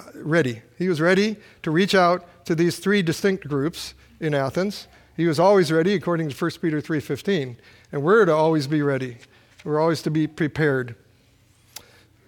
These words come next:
And then in verse eighteen, it says, "Certain Epicurean and Stoic philosophers encountered him." I encountered him. I kinda would love to see that. Maybe I'll talk with Paul someday. What was that like? But the Epicureans came up,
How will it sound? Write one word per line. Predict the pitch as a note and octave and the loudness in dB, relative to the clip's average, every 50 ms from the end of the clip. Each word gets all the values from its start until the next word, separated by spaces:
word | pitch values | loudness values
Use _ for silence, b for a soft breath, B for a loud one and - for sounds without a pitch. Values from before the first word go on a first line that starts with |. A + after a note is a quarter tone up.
| B B B B B B B B B B B B B _ _ - | B B B B B B B B B B B B B _ _ -4
And | G3 F#3+ G#3+ | 0 2 4
then | A#3 B3 A#3+ A3 | 4 4 4 2
in | G#3+ G#3+ G3+ F#3 | 2 2 0 2
verse | F3 G3+ G#3+ - - | 2 2 2 4 4
eighteen, | G#3 F#3+ - - F#3 D3+ C3+ C#3 C3 - - - | 2 2 2 0 -2 -2 -2 -6 -10 -16 -12 -12
it | F3+ D3+ | -10 -4
says, | - G3+ F3 - | -2 0 0 0
"Certain | - - B3 C#4 A#3+ A#3 A3 | 0 -2 -2 -2 -2 -2 -2
Epicurean | - A3 G#3 - - - - A#3+ A#3+ G3 F#3 F#3 F#3 F3+ | 0 0 0 0 -2 -2 0 2 4 4 4 4 4 2
and | E3+ D3 | 0 -2
Stoic | - - G#3+ A3 G3 - | 0 2 4 4 2 2
philosophers | - - F#3 F3+ F3 D#3+ - - E3 F3 F3 E3 C3+ - | 0 0 2 2 2 0 -2 -4 -2 0 0 0 -2 -2
encountered | E3+ E3 D#3+ - G3 G#3 A3 F#3+ F3+ E3 D#3 C3+ | -4 -4 0 2 4 4 4 4 2 0 0 0
him." | D3+ D#3+ C#3+ B2+ A#2+ G#2+ - b b b b b b b b - | 0 -2 -2 -4 -8 -14 -18 b b b b b b b b -8
I | D3+ D3 E3+ A#3 C4+ - _ _ _ _ - | -6 -6 -6 -8 -12 -20 _ _ _ _ -6
encountered | - D#3 E3 - F#3+ G3 F#3 E3 C#3 | -4 -4 0 2 2 2 2 2 0
him. | D3+ C3 | 0 0
I | C#3 D3 D3 C#3 D#3 D3+ D#3 - | 0 -2 -2 -2 -2 -6 -6 -6
kinda | - - F#3+ F#3 D3+ C3+ - - | -2 -2 0 0 0 -4 -6 -10
would | - C#3+ D3+ E3 | -8 -4 0 2
love | F#3+ F#3+ D#3+ | 2 2 2
to | D3 | -2
see | - - F#3+ D#3 | -2 -2 0 0
that. | C3+ C3 B2+ D#3 | 0 0 -2 -2
Maybe | D#3+ D3+ D3+ D3 | -4 -4 -4 -4
I'll | D3 C#3 | -4 -6
talk | - - C#3 A#2+ - | -4 -4 -6 -4 -6
with | D3+ B2 | -8 -8
Paul | - D#3+ C#3 A#2+ | -6 -6 -6 -6
someday. | - - C3+ B2 B2 A#2 | -8 -10 -12 -12 -8 -4
What | C3 D3 F#3 F#3 F3+ | -2 0 0 0 0
was | D#3+ C#3+ - - | -2 -2 -2 -4
that | G#3 G3 G3 F3 | -6 -6 -6 -8
like? | E3+ F3 D#3 - - B B B B B B B B B B B B B | -8 -8 -8 -12 -16 B B B B B B B B B B B B B
But | - F3 | -2 2
the | F3+ F#3 B3 | 4 6 6
Epicureans | C4+ B3 - C4+ D4+ D4+ B3+ A#3 G3+ E3 | 4 4 2 2 4 6 4 4 2 4
came | - G#3 G3 | 2 4 4
up, | F#3+ F#3+ G3 G3 - - _ _ | 4 4 2 0 -4 -20 _ _